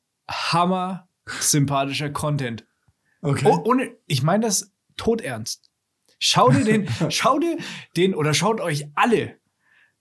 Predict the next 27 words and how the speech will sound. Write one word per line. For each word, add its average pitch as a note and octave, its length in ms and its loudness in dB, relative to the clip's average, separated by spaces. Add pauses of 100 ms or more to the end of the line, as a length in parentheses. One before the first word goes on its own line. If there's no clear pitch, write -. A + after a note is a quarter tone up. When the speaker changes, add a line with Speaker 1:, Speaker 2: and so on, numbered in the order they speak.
(120)
Speaker 1:
das D3 240 0
Profil G3 560 -2
von E3+ 220 0
Dieter F3+ 240 -2
Bohlen D3+ 300 -4
an. A2+ 200 -10 (100)
Folgt A3 460 2
ihm C3+ 140 -4
auch, A2+ 160 -8
weil C3+ 140 -4
es, D3 180 0
er D3 180 -4
hat's F3+ 200 -2
einfach D#3+ 200 -2
verdient. C#3 360 -4
Das B2+ 100 -6
ist D3 180 0
so E3 360 -4 (800)
orgasmisch, D3+ 840 2
was C#3 160 -6
euch B2+ 140 -6
da C3 120 -6
erwartet. B2 420 -4
Wirklich. E3+ 360 -2 (220)
Speaker 2:
Wow. A#2 180 0
Speaker 1:
Man D3 140 2
kann, A#3+ 340 0